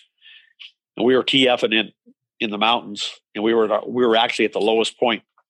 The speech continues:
along the route. And the highest point along the route was in front of us.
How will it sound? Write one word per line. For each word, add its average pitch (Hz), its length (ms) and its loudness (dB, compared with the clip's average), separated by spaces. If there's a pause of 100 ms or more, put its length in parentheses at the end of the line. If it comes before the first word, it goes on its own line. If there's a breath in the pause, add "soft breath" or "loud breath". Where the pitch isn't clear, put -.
(280)
along 101 300 -2
the 95 80 -4
route. 107 360 -2 (840)
And 92 80 -8
the - 40 -2
highest 127 300 2
point 113 160 2
along 107 220 0
the 104 60 -4
route 110 140 0
was 104 140 -6
in 92 80 -14
front 120 260 0
of - 80 -6
us. - 380 -2